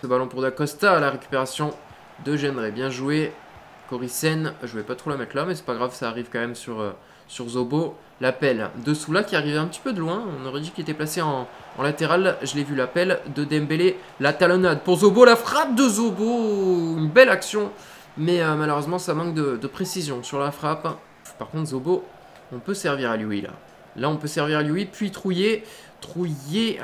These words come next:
ah l'appel, euh, c'était, euh, Curtis Jones qui est pas arrivé. Soula, le centre vers Dembélé, le contrôle et ensuite c'est enregistré, j'aurais pas dû frapper. Mais on obtient le corner, on s'en sort, euh, on s'en sort pas trop mal sur cette action. Le centre il est pas mal,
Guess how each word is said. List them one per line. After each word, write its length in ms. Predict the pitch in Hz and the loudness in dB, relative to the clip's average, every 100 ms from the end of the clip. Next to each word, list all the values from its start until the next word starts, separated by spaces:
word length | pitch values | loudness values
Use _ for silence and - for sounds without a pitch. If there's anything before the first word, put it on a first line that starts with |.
| 190 | -2
ah 140 | 185 | 0
l'appel, 400 | 151 151 190 180 | 0 0 2 4
euh, 680 | 160 156 151 143 135 127 123 | 4 4 2 2 2 2 -2
c'était, 360 | - 131 156 | -6 -6 -2
euh, 320 | 151 131 117 | 0 0 -2
Curtis 340 | 113 151 - 160 | -4 -8 -8 -4
Jones 180 | 147 190 185 | 0 -2 -2
qui 100 | - | -6
est 20 | |
pas 100 | 156 | -4
arrivé. 420 | 156 156 151 185 - - - - | -2 0 2 0 0 -8 -20 -16
Soula, 540 | - - 165 180 185 - | -10 -4 2 4 4 0
le 180 | 143 156 | 0 0
centre 680 | 156 - 208 214 208 185 | 0 -2 0 0 0 0
vers 220 | 185 185 175 | 4 4 4
Dembélé, 800 | 196 190 202 226 254 269 262 240 | 2 4 4 4 4 2 2 4
le 120 | 214 | 2
contrôle 580 | 214 196 185 180 196 180 | 2 -2 -2 -2 0 0
et 40 | |
ensuite 280 | 160 156 156 | 0 -4 -4
c'est 80 | 165 | -2
enregistré, 500 | 151 147 143 - 156 | 0 -2 -6 -6 -4
j'aurais 200 | 135 123 | -2 -2
pas 100 | 131 | -6
dû 100 | 131 | -6
frapper. 420 | - 131 160 156 - - - | -6 -4 -4 -6 -12 -20 -14
Mais 80 | 120 | -6
on 100 | 123 | -4
obtient 260 | 131 - 180 | -4 -2 -2
le 120 | 170 | 0
corner, 320 | 165 160 123 | 0 0 0
on 100 | 113 | -4
s'en 140 | - 123 | -4 -6
sort, 320 | - 147 135 | -2 -2 -2
euh, 240 | 123 113 110 | -2 -2 -6
on 40 | |
s'en 160 | 117 131 | -8 -8
sort 180 | 143 | -8
pas 140 | 135 170 | -4 -6
trop 160 | - | -2
mal 320 | 160 160 170 - - - - | 0 0 0 -4 -14 -20 -16
sur 160 | - | -12
cette 180 | - 147 | -8 -2
action. 300 | 147 - 180 | -2 0 0
Le 100 | 160 | 2
centre 260 | 147 175 160 | 2 -2 0
il 60 | 160 | -2
est 60 | |
pas 140 | 160 175 | 4 4
mal, 320 | 190 180 | 6 4